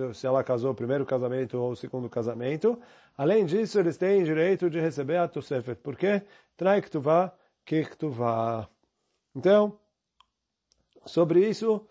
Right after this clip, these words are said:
foi, eh, as, agora essas primeiras cinco, seis linhas aqui do, as primeiras quatro linhas, né, do Amud, as últimas linhas do Amud anterior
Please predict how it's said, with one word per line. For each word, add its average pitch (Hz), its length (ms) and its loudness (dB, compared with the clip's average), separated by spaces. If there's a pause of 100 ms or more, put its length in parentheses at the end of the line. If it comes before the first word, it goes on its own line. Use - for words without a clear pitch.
(340)
foi, 185 480 4
eh, 165 580 4 (100)
as, 156 320 -4
agora 156 640 2
essas 151 500 -8 (340)
primeiras 160 420 0
cinco, 170 260 -4
seis 160 280 -4
linhas 151 500 -4 (260)
aqui 143 420 -2
do, 139 540 -2 (920)
as - 120 -16
primeiras 180 680 0
quatro 190 400 4
linhas, 139 360 -2
né, 143 140 -6
do 135 100 -6
Amud, 127 320 -6
as 123 160 -6
últimas 151 360 -4
linhas 151 180 -2
do 143 100 -2
Amud 147 220 -2
anterior 190 520 0